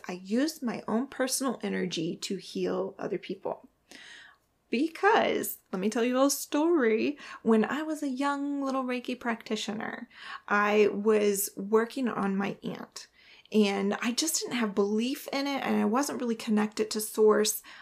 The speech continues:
I was going through the motions of doing Reiki, of the things they taught me on how to do Reiki.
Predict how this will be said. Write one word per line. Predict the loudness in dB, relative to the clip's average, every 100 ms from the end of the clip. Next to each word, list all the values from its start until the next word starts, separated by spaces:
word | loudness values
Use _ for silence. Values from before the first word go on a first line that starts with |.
| -6 0
I |
was | 2 2 -2
going | 0 2 2
through | -2 0
the | 2
motions | 4 4 4 4 2 2 0
of | -2 -6 -6 -2
doing | 0 0 -4 -4
Reiki, | -4 -2 -4 -6 -6
of | -6 -6
the | -6
things | -2 0 0
they | -4
taught | -6 0 0 0
me | -4
on | -6 -6
how | -4
to | -4
do | -2 -4 -2
Reiki. | -4 -4 -4 -6